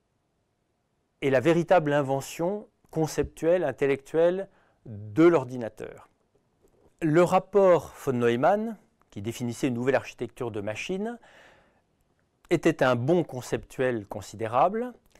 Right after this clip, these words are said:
et ouvrait des voies nouvelles à un certain nombre de savants et d'ingénieurs qui ont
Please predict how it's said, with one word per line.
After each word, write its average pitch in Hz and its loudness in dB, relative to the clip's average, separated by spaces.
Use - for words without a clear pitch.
et 131 -2
ouvrait 131 -2
des 135 -2
voies 120 0
nouvelles 135 -2
à 113 -4
un 127 -4
certain 127 -10
nombre 117 -4
de 107 -12
savants 127 -6
et 117 -8
d'ingénieurs 117 -2
qui 131 -6
ont 156 -2